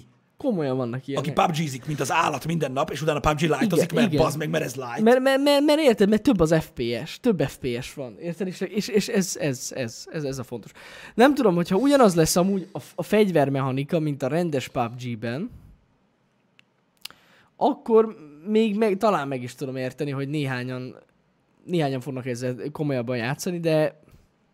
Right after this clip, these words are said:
Speaker 1: de nem tudom, elég, el-, elég hü-, nagy hülyeség, ez tény.
Speaker 2: Én azt értem, hogy régi gépeken is megy, ö, Judgment. Nem is ezzel van a baj. Tehát azt megértem. Azt megértem. Nincs ezzel semmi gond. Csak én mindig azt gondoltam, hogy érted, a Fortnite ingyen van.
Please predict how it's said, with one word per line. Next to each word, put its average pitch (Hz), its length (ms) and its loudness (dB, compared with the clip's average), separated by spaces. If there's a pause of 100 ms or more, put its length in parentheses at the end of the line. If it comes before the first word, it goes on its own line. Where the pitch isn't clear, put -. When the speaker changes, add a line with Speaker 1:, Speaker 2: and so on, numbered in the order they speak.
(1500)
Speaker 1:
de 175 80 -2
nem 170 160 2
tudom, 151 180 -2
elég, 214 260 6
el-, 240 120 2
elég 220 360 2
hü-, 165 100 -8
nagy 151 220 -2
hülyeség, 127 400 -4
ez 120 120 -8
tény. 117 260 -8 (180)
Speaker 2:
Én 277 120 -6
azt - 120 -4
értem, 381 260 -2
hogy 180 80 2
régi 156 200 -2
gépeken 120 400 -8
is 92 140 -10
megy, 92 320 -14
ö, 107 300 -6
Judgment. 110 480 -6
Nem 226 140 -4
is 156 100 0
ezzel 127 220 0
van 107 120 -18
a 104 60 -18
baj. 98 200 -20
Tehát - 140 -16
azt 180 140 -10
megértem. 113 420 -8 (300)
Azt 156 160 -6
megértem. 101 400 -12
Nincs 143 200 -4
ezzel 107 160 -8
semmi 98 220 -12
gond. 87 260 -20 (120)
Csak 185 140 -10
én 285 160 -8
mindig 170 220 -8
azt 127 140 -4
gondoltam, 113 360 -10
hogy 123 80 -6
érted, 107 280 -10
a - 60 -8
Fortnite 160 400 -4
ingyen 87 240 -12
van. 85 180 -16